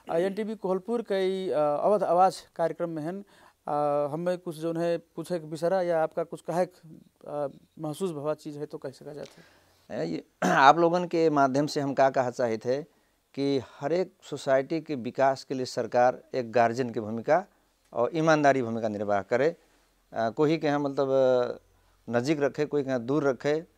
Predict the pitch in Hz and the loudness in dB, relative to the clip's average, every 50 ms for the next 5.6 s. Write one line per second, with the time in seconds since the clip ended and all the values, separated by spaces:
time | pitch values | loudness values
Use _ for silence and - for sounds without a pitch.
0 | _ _ _ _ _ _ _ _ _ - 170 170 156 143 135 131 127 127 - - | _ _ _ _ _ _ _ _ _ -6 -2 0 0 0 0 -2 -4 -4 -4 -8
1 | 147 143 143 135 - - 135 131 123 139 139 139 131 139 131 131 123 - - - | -6 -4 -4 -4 -2 -2 -2 2 4 2 2 2 0 -6 -8 -8 -10 -10 -8 -6
2 | 131 127 117 120 120 117 113 113 113 - - 123 117 120 135 147 180 _ _ _ | -4 -2 0 2 0 0 0 -4 -6 -4 -2 -2 -2 -2 -4 -6 -8 _ _ _
3 | _ _ _ - 120 117 110 - 131 123 117 117 - 131 123 113 117 120 113 - | _ _ _ -6 -6 -4 -4 -4 -4 -4 -4 -4 -4 -6 -6 -4 -6 -8 -8 -10
4 | 120 113 - - 113 110 - - 123 - - - 123 - 135 123 120 135 135 123 | -12 -8 -4 -4 -6 -4 -6 -8 -10 -10 -12 -10 -4 -2 -2 0 0 0 -2 -2
5 | - - 127 123 117 - 127 113 113 117 120 120 | -2 -4 -4 -4 -4 -6 -6 -6 -4 -4 -6 -6